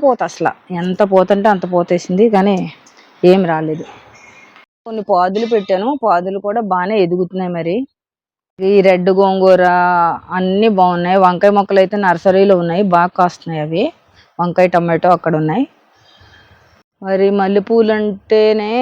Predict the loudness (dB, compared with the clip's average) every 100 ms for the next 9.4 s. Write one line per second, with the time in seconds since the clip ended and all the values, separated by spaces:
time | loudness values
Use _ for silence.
0 | 0 0 -2 -4 -4 -2 -2 -2 -2 -4
1 | -6 -6 -4 -6 -6 -2 0 0 -2 -4
2 | -4 -6 -4 -4 -4 -6 _ _ _ -4
3 | -2 0 -2 -2 -2 -4 -4 -4 -2 -2
4 | 0 -2 -2 -2 0 -2 -4 -12 -14 -14
5 | -16 -20 _ _ _ -16 -8 -4 -2 -4
6 | 0 0 0 0 2 2 0 0 0 0
7 | 2 0 2 2 0 _ -20 -2 2 4
8 | 4 4 2 4 0 0 0 4 4 4
9 | 0 -2 -2 2